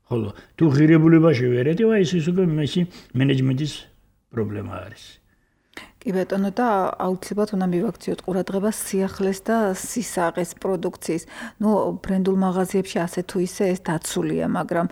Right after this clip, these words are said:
Speaker 2: აი ესეთ პატარა უბნის მაღაზიებში, ხშირ შემთხვევაში მომხმარებელი არ აქცევს ყურადღებას, ე, თარიღს გამოშვებისას.
Speaker 1: უპირველეს ყოვლისა, ხორცთან რომ მიხვალ და როდესაც ყიდვას აპირებთ, დააჭირეთ
Speaker 2: აი,
Speaker 1: μαζί
Speaker 2: ეგ სოსისებს გულისხმობ და
Speaker 1: ა,
Speaker 2: მო-,
Speaker 1: სოსისები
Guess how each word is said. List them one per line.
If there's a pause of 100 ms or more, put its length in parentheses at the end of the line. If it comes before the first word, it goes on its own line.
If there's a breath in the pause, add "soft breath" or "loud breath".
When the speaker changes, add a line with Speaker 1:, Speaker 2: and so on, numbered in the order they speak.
(220 loud breath)
Speaker 2:
აი
ესეთ
პატარა
უბნის
მაღაზიებში, (440 loud breath)
ხშირ
შემთხვევაში
მომხმარებელი
არ
აქცევს
ყურადღებას, (240)
ე, (720)
თარიღს (120)
გამოშვებისას. (540)
Speaker 1:
უპირველეს
ყოვლისა, (260)
ხორცთან
რომ
მიხვალ
და
როდესაც (300)
ყიდვას
აპირებთ,
დააჭირეთ
Speaker 2:
აი,
Speaker 1:
μαζί
Speaker 2:
ეგ
სოსისებს
გულისხმობ
და
Speaker 1:
ა,
Speaker 2:
მო-,
Speaker 1:
სოსისები